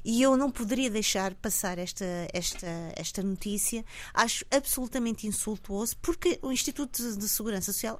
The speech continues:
é para trabalhadores, é para lhes dar um chão, é para lhes dar um conforto. E, portanto,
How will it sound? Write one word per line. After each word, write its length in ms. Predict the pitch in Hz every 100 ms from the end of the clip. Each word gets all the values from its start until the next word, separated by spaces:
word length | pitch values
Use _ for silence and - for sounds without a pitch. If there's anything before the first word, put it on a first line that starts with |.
| -
é 120 | 262
para 260 | 262 262 269
trabalhadores, 800 | - 240 240 220 202 226 208 - - -
é 60 | 233
para 200 | 277 269
lhes 320 | 240 214 202
dar 380 | 254 254 285 240 185 -
um 160 | 214
chão, 440 | 196 - 202 196 226
é 60 |
para 160 | 214 208
lhes 240 | 220 220
dar 180 | 220 254
um 120 | 247
conforto. 640 | 220 220 202 - 151 156 -
E, 80 | 226
portanto, 460 | - - 294 233